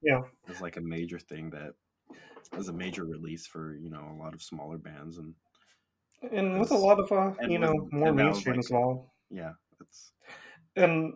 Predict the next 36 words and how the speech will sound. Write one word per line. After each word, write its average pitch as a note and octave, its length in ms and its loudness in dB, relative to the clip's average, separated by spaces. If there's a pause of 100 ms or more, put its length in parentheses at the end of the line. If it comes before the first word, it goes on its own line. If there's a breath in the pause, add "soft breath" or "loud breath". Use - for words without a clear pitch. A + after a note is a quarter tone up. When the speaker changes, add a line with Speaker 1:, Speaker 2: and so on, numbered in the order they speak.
(120)
Speaker 1:
I E3 120 8
Speaker 2:
it's F#3 80 10
Speaker 1:
actually F#3+ 240 0
do C#3 40 -2
Speaker 2:
climbing D3 200 6
up C3+ 40 -4
Speaker 1:
hope B2+ 300 4
Speaker 2:
to F2 260 -4
mainstream E2+ 540 -8
ones E2 220 -10
where E2+ 80 -8
you E2 80 -8
can E2+ 120 -10
buy, E2+ 120 -4
like, E2 200 -8
a F2 40 -14
Taylor D#2+ 360 -12
Swift - 340 -12
vinyl, E2 420 -10
which E2 140 -10
I'm G#2 100 -2
never C#3+ 220 6
gonna G2+ 200 0
do. F2 460 -4 (520 soft breath)
Speaker 1:
But C#4 160 -2
you B3+ 80 0
can, A3 380 0 (220)
if D3 120 -4
you C#3+ 80 4
want D3+ 260 2
Speaker 2:
But E3 60 4
you D3+ 60 4
Speaker 1:
to. D3+ 40 -2
Speaker 2:
can, B2+ 340 -2
yeah. G#2 60 -6 (100)
Speaker 1:
But F#3 220 12